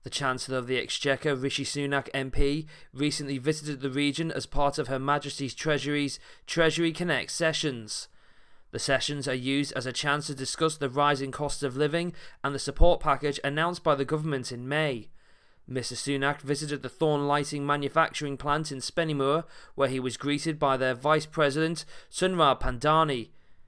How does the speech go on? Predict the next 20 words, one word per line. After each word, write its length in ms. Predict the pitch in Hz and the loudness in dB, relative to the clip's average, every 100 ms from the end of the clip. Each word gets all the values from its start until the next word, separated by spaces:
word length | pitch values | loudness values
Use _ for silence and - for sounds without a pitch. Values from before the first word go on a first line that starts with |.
| - - | -20 -14
The 80 | - | -8
Chancellor 440 | - 143 131 139 123 | 0 0 0 -2 2
then 240 | 135 143 | 2 2
answered 380 | 135 139 143 139 | 0 0 0 -2
a 60 | |
number 300 | 131 143 151 | 0 0 2
of 140 | 135 - | 0 2
questions 480 | 143 139 - 151 151 | 0 2 0 -6 -6
from 160 | 123 | -8
Thorn 320 | - 156 147 | 0 2 2
employees, 680 | 139 131 143 143 143 170 - - - - | 0 0 2 2 2 -2 -6 -12 -18 -12
including 480 | 127 - 151 135 135 | -8 -2 0 0 -2
investment 520 | 117 147 151 147 135 | 0 2 2 -2 -4
plans 320 | 147 139 151 | 0 0 0
for 120 | 151 | -4
manufacturing 800 | 131 143 143 131 160 - - 139 | 0 0 0 0 0 0 -4 -4
businesses 520 | 127 147 151 151 156 131 | -2 -2 -2 -6 -4 -4
within 280 | 135 170 | -4 -2
the 100 | 151 | -2
region, 460 | 135 147 139 165 | 0 -2 0 -2